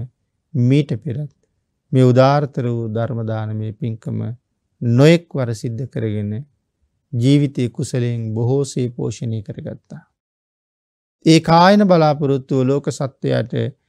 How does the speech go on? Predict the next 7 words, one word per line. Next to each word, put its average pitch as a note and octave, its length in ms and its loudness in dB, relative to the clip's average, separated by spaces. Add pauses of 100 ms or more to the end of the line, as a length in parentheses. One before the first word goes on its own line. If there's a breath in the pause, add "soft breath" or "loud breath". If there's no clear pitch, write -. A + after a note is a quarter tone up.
(260)
නිවන් D#3+ 500 6
අරමුණු C3+ 420 -2
කරවලා A2+ 540 -4
ධර්ම A#2 300 -4
දානය A#2 420 -4
කරවීමයි, G#2+ 680 -6 (580)
කරවීමමයි. A2+ 720 -2